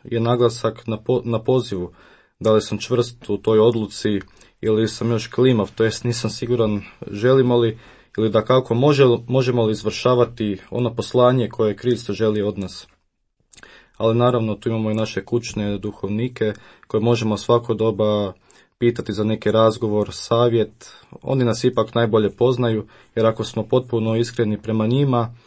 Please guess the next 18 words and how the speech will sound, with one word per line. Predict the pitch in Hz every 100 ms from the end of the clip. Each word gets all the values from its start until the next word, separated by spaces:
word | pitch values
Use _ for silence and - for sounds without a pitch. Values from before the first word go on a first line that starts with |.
| _ _ _ _ _ -
barem | 120 135 127
bi | 117
trebali | - 139 139 127
biti, | 123 135 - 127 117 -
oni | 131
nam | 123
mogu | 123 127
pomoći | 113 - 127 117 117 - 113 104 -
u, | 117 117 123
u | 117 117
nekim | 117 117 113
odlukama. | 113 107 101 - 101 95 - _ _ _ -
Evo, | 113 117
bogoslovija | 110 107 101 131 131 123
za | 107 113
mene | 123 123
je | 120
jedan | 120